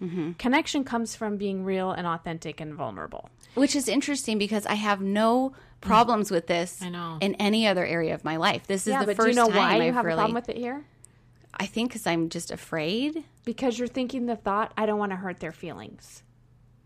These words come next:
Speaker 1: Yeah.
Speaker 2: "I don't want to cause them to be hurt."
Speaker 1: Yes. Yeah.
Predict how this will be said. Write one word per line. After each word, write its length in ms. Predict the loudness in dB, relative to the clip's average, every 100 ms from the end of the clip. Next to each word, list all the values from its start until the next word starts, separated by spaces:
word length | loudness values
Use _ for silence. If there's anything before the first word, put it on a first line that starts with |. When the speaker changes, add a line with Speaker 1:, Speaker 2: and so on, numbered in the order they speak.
| -20 _ _
Speaker 1:
Yeah. 280 | -14 -12 -12 -16 -20 -20 -4
Speaker 2:
"I 80 | 0
don't 160 | 2 2
want 220 | 0 0
to 360 | 0 2 2 -2
cause 300 | 0 0 0
them 180 | -4 -6
to 80 | -6
be 200 | -6 -6
hurt." 400 | -6 -10 -10 -20 -10
Speaker 1:
Yes. 400 | -2 -2 -2 -12 -18 _ _ _ 0
Yeah. 200 | 2